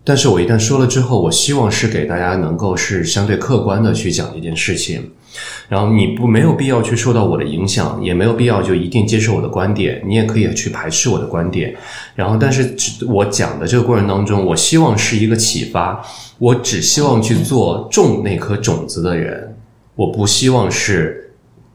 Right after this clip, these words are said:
送你一束花的那个人。因为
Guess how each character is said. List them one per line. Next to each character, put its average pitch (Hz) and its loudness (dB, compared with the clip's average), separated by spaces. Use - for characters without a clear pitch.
送 123 2
你 85 0
一 85 0
束 95 0
花 95 0
的 95 -2
那 85 -2
个 80 -2
人。 - -10
因 147 2
为 113 0